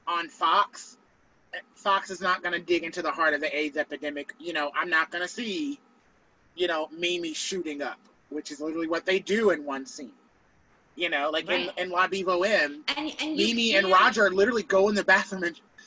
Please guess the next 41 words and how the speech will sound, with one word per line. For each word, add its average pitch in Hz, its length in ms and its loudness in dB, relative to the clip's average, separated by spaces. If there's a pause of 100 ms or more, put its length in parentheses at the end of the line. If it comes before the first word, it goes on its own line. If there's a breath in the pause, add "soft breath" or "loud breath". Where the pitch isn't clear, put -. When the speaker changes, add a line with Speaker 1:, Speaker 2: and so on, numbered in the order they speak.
(220 loud breath)
Speaker 1:
uh, 170 260 4 (680)
they, 196 280 6
I 190 100 4
think 262 180 -2
they, 208 80 4
like, 180 200 0
take 208 220 -2
their 208 180 4
A 202 140 4
Z 196 160 -4
T, - 240 -12
their 180 180 0
A, 175 160 -2 (120)
their 165 200 -4
A 175 120 -2
Z 208 140 -6
T 202 180 -8
medicine 156 340 -4
and 139 140 -10
shoot 202 200 -4
up 165 200 0
at 160 100 -10
the 147 60 -12
same 143 240 -8
time. 226 480 0 (340 loud breath)
Or, 175 80 0
like, 165 220 0
Mimi 202 400 -2
disappears 202 640 -6
to 185 80 -8
go, 160 320 -4
like, 147 200 -6
'cause 160 140 -10
she's 185 220 -8
on 156 100 -6
a 139 60 -6
drug 156 340 -4
bender 175 300 -2
in 131 100 -6
the 123 80 -10
park. 254 480 2